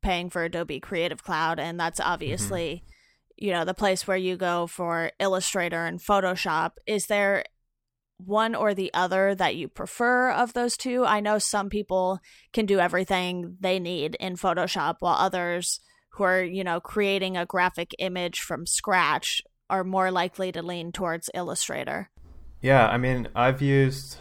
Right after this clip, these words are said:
Speaker 2: both depending, uh, on the project.
Speaker 1: Right.
Speaker 2: I've also used Photoshop for quote-unquote incorrect things. Like, it was originally created for photo editing,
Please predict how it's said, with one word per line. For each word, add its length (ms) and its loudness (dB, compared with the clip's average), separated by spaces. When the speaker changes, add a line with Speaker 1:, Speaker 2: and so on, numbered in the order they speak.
Speaker 2:
both 380 0
depending, 600 -4
uh, 200 -8
on 260 -10
the 200 -8
project. 760 -4
Speaker 1:
Right. 160 -6
Speaker 2:
I've 140 0
also 260 4
used 520 -2
Photoshop 640 -2
for 460 -6
quote-unquote 580 0
incorrect 520 -4
things. 640 -6
Like, 260 4
it 340 0
was 240 -2
originally 440 -2
created 360 -4
for 160 -8
photo 360 -2
editing, 560 -4